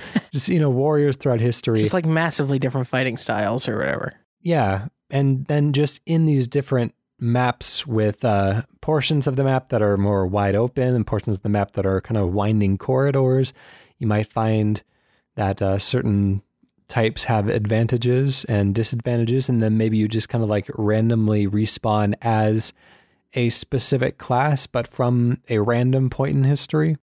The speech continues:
Speaker 1: I think that's cool, especially if you did the For Honor job of kind of balancing them against each other. I don't know necessarily how you could have,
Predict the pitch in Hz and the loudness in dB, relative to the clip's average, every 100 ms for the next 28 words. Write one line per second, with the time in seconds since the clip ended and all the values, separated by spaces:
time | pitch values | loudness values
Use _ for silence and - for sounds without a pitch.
0 | _ - 285 415 403 262 - - - - | _ -4 -2 0 0 -2 -2 -6 -6 -4
1 | 135 131 143 214 175 - _ - - - | 0 0 0 0 -2 -6 _ -20 -20 -12
2 | - 175 - 269 - 247 208 165 151 - | -4 -2 0 0 2 0 2 0 0 -4
3 | - - - 156 - 151 151 135 147 147 | -12 -16 -20 -16 -4 0 0 0 0 2
4 | 143 135 135 - - 135 131 131 131 131 | 0 0 -2 -4 -2 0 0 0 0 0
5 | 127 131 131 131 - _ _ _ _ 135 | 0 2 0 -2 -8 _ _ _ _ -4
6 | 123 123 127 - 131 123 123 - 123 123 | -2 -2 -4 -4 -4 -2 -4 -4 -4 -2
7 | 131 131 135 131 131 127 127 131 165 143 | -2 0 -2 0 -2 -2 -2 -4 -4 -2
8 | - 147 156 147 143 143 151 151 139 139 | -2 0 0 0 0 0 0 0 0 0
9 | 147 147 135 131 135 131 135 131 131 - | 0 0 0 0 0 0 0 0 -2 -4
10 | - 151 147 127 127 143 139 135 135 127 | -4 -2 -2 -2 0 0 0 0 -2 -4
11 | - | -10